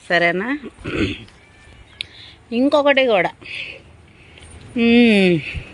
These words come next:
మా జామగారు, మా జామ తోట,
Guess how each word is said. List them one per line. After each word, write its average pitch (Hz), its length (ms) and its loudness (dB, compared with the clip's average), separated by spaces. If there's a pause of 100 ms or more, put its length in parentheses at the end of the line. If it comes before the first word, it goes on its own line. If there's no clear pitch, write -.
(880)
మా 226 180 0 (1500)
జామగారు, 220 920 2
మా 202 220 0
జామ 196 400 -2
తోట, 233 160 0